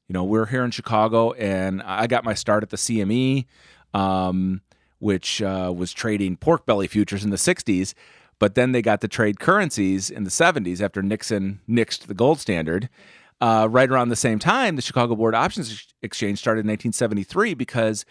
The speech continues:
options are something that have existed for centuries,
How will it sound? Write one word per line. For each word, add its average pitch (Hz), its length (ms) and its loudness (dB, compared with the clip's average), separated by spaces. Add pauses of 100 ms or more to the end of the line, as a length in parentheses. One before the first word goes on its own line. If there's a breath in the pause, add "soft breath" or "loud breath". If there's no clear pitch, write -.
(720 soft breath)
options 160 720 2
are 123 160 2
something 135 320 -2
that 120 100 0
have 110 100 0
existed 110 460 -4
for 107 100 -10
centuries, 104 720 -2